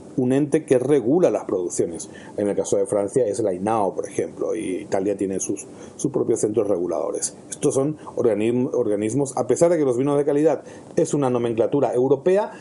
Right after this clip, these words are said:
los organismos son nacionales y en el caso de España se utilizan los consejos reguladores,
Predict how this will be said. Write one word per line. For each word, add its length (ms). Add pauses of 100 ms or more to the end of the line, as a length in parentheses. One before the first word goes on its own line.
(160)
los 320
organismos 760
son 200
nacionales 720
y 100
en 100
el 120
caso 280
de 80
España 420 (180)
se 140
utilizan 460 (200)
los 460
consejos 720
reguladores, 920